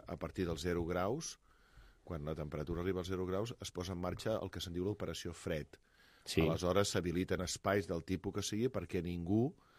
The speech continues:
Speaker 1: hagi de dormir al carrer quan la temperatura està a zero graus. Jo crec que aquest any haurem de pujar una mica perquè a tres o quatre graus també la possibilitat de tenir problemes greus de salut, eh, s'incrementa. Fins ara era zero graus i mirarem de que sigui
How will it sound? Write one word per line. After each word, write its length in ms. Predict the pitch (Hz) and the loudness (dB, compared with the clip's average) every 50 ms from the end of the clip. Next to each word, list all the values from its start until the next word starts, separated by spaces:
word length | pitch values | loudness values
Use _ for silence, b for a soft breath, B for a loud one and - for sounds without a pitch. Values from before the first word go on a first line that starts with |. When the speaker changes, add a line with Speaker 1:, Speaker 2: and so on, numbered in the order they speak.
| b b b b b b | b b b b b b
Speaker 1:
hagi 260 | - 85 82 82 95 92 | -6 -6 0 2 4 4
de 100 | 95 90 | 4 4
dormir 240 | 92 90 87 92 92 | 2 2 2 0 0
al 80 | 87 | 0
carrer 240 | 82 92 87 101 104 | -2 -2 0 0 0
quan 160 | - 107 98 | 0 0 -2
la 80 | 87 80 | -2 -2
temperatura 560 | 90 80 76 82 80 82 76 - 87 80 87 | -2 -4 -4 -4 -4 -4 -2 -2 -4 -4 -4
està 180 | - - 90 90 | -6 -4 -6 -6
a 60 | 85 | -4
zero 220 | 90 87 80 80 69 | -4 -4 -4 -4 -6
graus. 380 | 67 65 64 64 64 - - b b b b b b b b b b b _ _ _ _ _ _ - - 101 | -6 -8 -10 -10 -10 -12 -16 b b b b b b b b b b b _ _ _ _ _ _ -12 -2 2
Jo 120 | 95 117 - | 4 4 6
crec 160 | 104 107 104 | 6 4 4
que 80 | 120 107 | 4 2
aquest 140 | 107 - 95 | 2 2 2
any 120 | 87 87 104 | 2 4 4
haurem 200 | 104 95 92 90 | 4 4 2 2
de 100 | 90 98 | 2 0
pujar 260 | - 92 90 80 82 80 | 0 0 -2 -2 -2 -2
una 160 | 82 85 82 | -2 -2 -4
mica 240 | 76 71 - - 85 | -4 -4 -4 -6 -4
perquè 380 | 82 90 73 - 82 80 73 - B B B B B B B B _ _ | -4 -4 -4 -2 -2 -2 -2 -2 B B B B B B B B _ _
a 60 | 90 90 | -8 -4
tres 220 | - 87 95 82 95 | 0 0 0 2 0
o 60 | 90 | 0
quatre 260 | 95 92 82 87 85 82 | 0 0 -2 0 -2 -2
graus 420 | 80 80 85 92 101 101 - - - _ _ - | -2 -2 -2 -2 -4 -6 -8 -12 -14 _ _ -10
també 300 | 82 76 73 78 76 73 | -10 -8 -6 -4 -4 -4
la 100 | 85 82 | -4 -4
possibilitat 680 | - - 80 78 82 73 76 76 73 - 78 80 76 71 | -6 -6 -8 -6 -4 -4 -4 -4 -4 -2 -4 -4 -4 -2
de 160 | 73 80 78 | -4 -4 -4
tenir 300 | - 82 76 76 78 78 - | -4 -6 -6 -4 -6 -6 -6
problemes 580 | 76 78 76 73 78 78 76 76 78 76 78 71 | -6 -6 -4 -4 -4 -4 -4 -6 -6 -6 -6 -2
greus 320 | 80 82 80 76 76 73 | 0 2 2 2 0 -4
de 80 | 78 76 | -6 -6
salut, 400 | - 76 73 76 76 85 87 - b b b b b b b b b b b - | -6 -6 -4 -2 -2 -2 -2 -4 b b b b b b b b b b b -8
eh, 80 | 82 82 | -6 -4
s'incrementa. 580 | - - 85 80 82 92 90 95 98 92 113 | -2 -2 -2 0 0 2 2 2 2 2 0
Fins 220 | - - 87 80 87 | 0 0 -2 0 0
ara 140 | 85 85 90 | 0 0 0
era 140 | 87 90 85 | 0 0 -2
zero 260 | - - 90 87 90 | -2 -2 -2 -2 0
graus 400 | 80 92 92 90 92 98 104 101 - | 0 2 2 2 2 0 -2 -4 -4
i 120 | - 90 78 | -6 -6 -4
mirarem 400 | 85 82 80 82 76 78 78 80 82 | -2 -2 0 0 0 0 -2 -2 -2
de 100 | 85 - | -4 -4
que 120 | - 80 | -4 -8
sigui 480 | - - 78 76 80 85 90 92 95 | -6 -6 -6 -4 -2 0 0 0 0